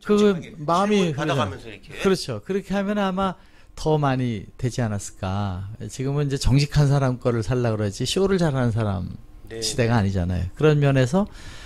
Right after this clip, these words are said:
Speaker 1: 어, 이제 비투씨처럼 방송, 브로드캐스트 투 C가, 씨투씨가 가능하다. 그냥 농사꾼 집에서 컴퓨터만 있으면,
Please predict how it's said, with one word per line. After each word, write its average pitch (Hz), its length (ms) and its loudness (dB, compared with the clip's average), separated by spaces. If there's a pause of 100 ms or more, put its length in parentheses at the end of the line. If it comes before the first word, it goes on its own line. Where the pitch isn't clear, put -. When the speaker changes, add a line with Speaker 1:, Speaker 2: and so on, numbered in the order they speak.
(300)
Speaker 1:
어, 113 320 4
이제 113 600 4
비투씨처럼 139 920 0 (420)
방송, 123 460 2
브로드캐스트 160 1040 0
투 - 160 -6
C가, 147 500 -4
씨투씨가 165 760 -4
가능하다. 101 580 -4 (460)
그냥 147 320 -2
농사꾼 151 500 0
집에서 117 440 2
컴퓨터만 156 500 2
있으면, 92 520 -2